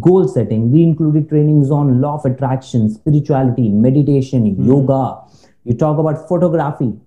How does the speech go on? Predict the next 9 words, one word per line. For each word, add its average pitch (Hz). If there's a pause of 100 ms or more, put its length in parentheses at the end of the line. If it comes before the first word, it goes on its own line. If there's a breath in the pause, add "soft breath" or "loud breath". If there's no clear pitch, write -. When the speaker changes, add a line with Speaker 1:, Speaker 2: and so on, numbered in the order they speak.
Speaker 1:
okay? 117
You 139
talk 147
about 156
oral 175
hygiene, 127 (120)
eye 180
health 156
care. 101